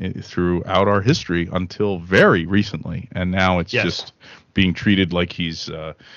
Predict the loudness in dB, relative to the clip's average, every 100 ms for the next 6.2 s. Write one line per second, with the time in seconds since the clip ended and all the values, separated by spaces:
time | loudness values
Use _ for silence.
0 | -20 -20 _ -4 0 0 -2 -2 -2 0
1 | 2 4 4 2 2 0 -2 -6 -8 -4
2 | -2 0 2 2 4 2 2 2 0 0
3 | -4 -20 -18 -10 -4 0 0 0 -4 -8
4 | -6 -4 0 0 0 2 4 6 6 4
5 | 0 -2 -4 -2 -4 -6 -10 -20 -20 -18
6 | -10